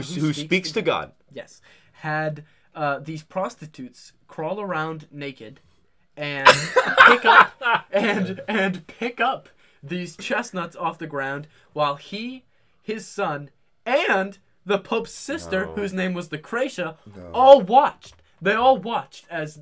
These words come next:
Speaker 1: these prostitutes were picking up these chestnuts.
Speaker 2: Naked.
Speaker 1: Um,
Speaker 2: Completely
Speaker 1: yes, completely
Speaker 2: naked.
Speaker 1: naked.
Speaker 2: Oh my
Speaker 1: Um,
Speaker 2: God.
Speaker 1: which is why it's called the banquet, Banquet of Chestnuts,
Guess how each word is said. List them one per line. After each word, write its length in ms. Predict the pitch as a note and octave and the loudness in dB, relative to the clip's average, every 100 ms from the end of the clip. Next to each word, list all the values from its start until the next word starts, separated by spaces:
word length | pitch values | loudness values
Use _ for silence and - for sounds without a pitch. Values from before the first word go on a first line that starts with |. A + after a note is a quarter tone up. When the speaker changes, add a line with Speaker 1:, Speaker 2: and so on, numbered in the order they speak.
| - | -20
Speaker 1:
these 300 | D#3 D#3 - | -14 -12 -8
prostitutes 540 | F#3+ F3+ F3+ D#3 F3+ D#3 | -4 -4 -6 -16 -14 -14
were 80 | |
picking 320 | C#3 F#3+ F3 D3 | -12 -12 -10 -14
up 120 | B2+ | -12
these 160 | B2 | -18
chestnuts. 560 | - B2 A2+ A2 G2+ - _ | -12 -12 -12 -18 -20 -20 _
Speaker 2:
Naked. 340 | C3 B2 - - | -4 -4 -4 -10
Speaker 1:
Um, 260 | D#3 C#3 A#2+ | -6 -6 -8
Speaker 2:
Completely 400 | - C#3 C3+ A2 | -12 -6 -6 -6
Speaker 1:
yes, 80 | G#2+ | -8
completely 320 | - G3+ E3+ | -6 -6 -8
Speaker 2:
naked. 300 | B2+ G#2 - _ G2 | -12 -16 -20 _ -10
Speaker 1:
naked. 60 | A2+ | -6
Speaker 2:
Oh 160 | G#2+ | -6
my 100 | F2 | -8
Speaker 1:
Um, 40 | - | -10
Speaker 2:
God. 420 | - C3+ F2+ F2 - _ | -6 -4 -2 -4 -10 _
Speaker 1:
which 260 | G3+ F#3 F3+ | -4 -4 -4
is 140 | D#3 | -10
why 220 | D#3 D3+ | -4 -2
it's 160 | C#3+ - | -2 -6
called 340 | - C3 A#2+ _ _ _ _ _ _ | -14 -12 -12 _ _ _ _ _ _
the 80 | C3+ | -20
banquet, 500 | B2 A2 G2+ - B2+ | -14 -14 -14 -20 -20
Banquet 320 | A#2+ A2 A2 | -20 -20 -20
of 140 | G2 _ | -20 _
Chestnuts, 540 | - F#2+ G#2 A2 - | -20 -20 -20 -20 -20